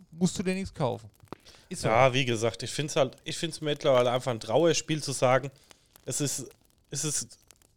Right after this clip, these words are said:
Speaker 2: die kleinste Scheiße. Oder ist eine schöne Scheiße, die hier verkauft wird? Weißt du, wo sind einfach die Zeiten hin, wo man es hart gesagt hat, wir machen einfach ein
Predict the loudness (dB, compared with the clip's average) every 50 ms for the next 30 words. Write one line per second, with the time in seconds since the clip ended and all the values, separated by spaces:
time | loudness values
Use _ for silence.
0 | _ _ _ _ -10 -8 -4 2 6 8 8 8 6 4 0 0 0 2 2 2
1 | 2 2 0 -2 -4 -6 -6 -8 _ _ _ _ _ _ _ _ _ _ _ _
2 | _ _ -6 -6 -4 -2 0 0 2 4 4 4 4 2 2 2 2 2 0 0
3 | -2 -4 -8 -6 -6 -6 -4 -4 -4 -6 -4 -4 -2 -2 -2 -4 -6 -8 -10 -10
4 | -12 -20 -20 -8 _ 0 0 0 2 0 -2 0 0 0 0 0 -2 -6 -6 -6
5 | -6 -6 -6 -10 -10 -10 -10 -10 -6 -4 0 2 2 0 0 -4 -8 -4 -4 -4
6 | -4 -6 -10 _ _ -20 _ _ -20 -16 _ -4 -4 0 0 0 0 0 -2 -4
7 | -6 -8 -8 -10 -10 _ -10 -8 -8 -8 -8 -6 -6 -6 -4 -4 -4 -2 -2 -2
8 | -2 -4 -8 -8 -6 -8 -8 -6 -6 -8 -8 -8 -10 -12